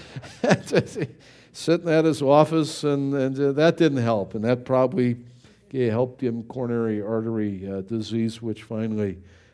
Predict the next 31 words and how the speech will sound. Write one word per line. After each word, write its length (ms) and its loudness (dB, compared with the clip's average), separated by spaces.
uh, 220 -2
took 300 -4
his 280 -4
life. 500 -4
But, 380 -6
uh, 220 -2
work, 500 8
work, 480 2
work. 440 4
He 200 0
taught 440 0
us 480 0
how 160 -2
to 60 -2
work, 480 0
and 140 -2
he 100 0
worked 360 0
hard. 360 2
And 100 -4
whatever 320 -2
he 100 2
did, 500 4
he 140 -4
did 460 2
with 200 0
his 140 -4
very 320 0
best. 640 0
And, 460 -6
uh, 380 -2